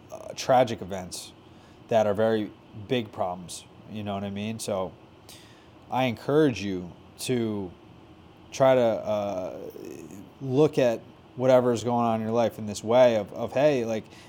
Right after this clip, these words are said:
maybe this isn't happening to me, this is happening for me. And if I can choose to look at it this way, then maybe I will get a different result later on down the line, and I'll be able to connect the dots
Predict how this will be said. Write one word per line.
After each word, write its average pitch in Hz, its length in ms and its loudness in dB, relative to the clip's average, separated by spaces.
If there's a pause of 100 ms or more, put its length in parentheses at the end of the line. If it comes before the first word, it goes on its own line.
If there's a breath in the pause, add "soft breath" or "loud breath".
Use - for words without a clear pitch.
(120)
maybe 123 200 0
this 131 220 0
isn't 123 220 -2
happening 123 340 -2
to 143 240 -2
me, 120 160 -2
this 104 160 -4
is 104 80 -4
happening 107 340 0
for 107 280 -4
me. 90 180 -8 (560)
And 113 140 -6
if 107 120 -4
I 117 140 4
can 104 320 -8 (380 loud breath)
choose 139 380 4
to 117 100 0
look 123 200 0
at 131 60 0
it 110 140 -2
this 110 200 -4
way, 117 360 4
then 98 300 -8 (300)
maybe 120 300 -2
I 113 60 2
will 101 140 -2
get 107 200 -2
a 101 60 -4
different 98 360 -6
result 92 360 -4 (240)
later 101 180 -4
on 98 220 -6
down 95 160 -2
the 92 80 -10
line, 95 340 -6 (340 loud breath)
and 110 120 -4
I'll 107 100 2
be 113 140 0
able 107 140 0
to 104 60 -2
connect 107 380 -6
the 92 80 -10
dots 98 540 -2